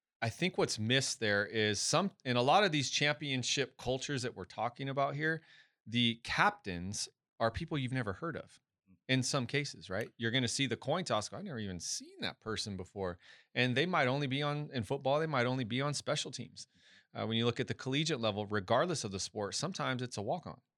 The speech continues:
Sometimes it's people that e-, end up earning the scholarship. And, you know, that goes back, that's a whole other conversation we'll have another <laughs> time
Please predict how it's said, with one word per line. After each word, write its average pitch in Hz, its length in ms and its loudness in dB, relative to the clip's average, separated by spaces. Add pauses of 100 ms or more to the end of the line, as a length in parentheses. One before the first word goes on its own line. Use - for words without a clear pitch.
(480)
Sometimes 135 540 2
it's 113 120 -2
people 131 400 0
that 113 320 4 (280)
e-, 117 60 -8 (260)
end 135 140 0
up 113 140 2 (100)
earning 147 460 -2 (200)
the 101 120 -4
scholarship. 92 640 -2 (520)
And, 113 420 2 (160)
you 113 120 -4
know, 104 80 0
that 143 260 6
goes 123 220 2
back, 120 220 4
that's 135 160 0
a 90 100 -2
whole 180 540 -2
other 156 200 2
conversation 123 640 0
we'll 120 120 0
have 110 120 0
another 139 300 4
<laughs> - 20 -4
time 120 400 2